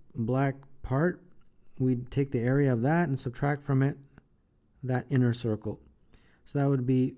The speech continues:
pi times ten squared minus pi eight squared,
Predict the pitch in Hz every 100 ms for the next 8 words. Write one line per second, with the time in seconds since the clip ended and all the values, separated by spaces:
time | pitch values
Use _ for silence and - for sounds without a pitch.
0 | - _ - _ _ - - 143 160 160
1 | 160 - 147 135 123 117 120 - - 143
2 | 147 151 - - - 127 143 190 185 -
3 | - _ _ - 123 120 120 120 120 -
4 | 120 113 117 165 180 _ _ - 123 117
5 | - - 98 120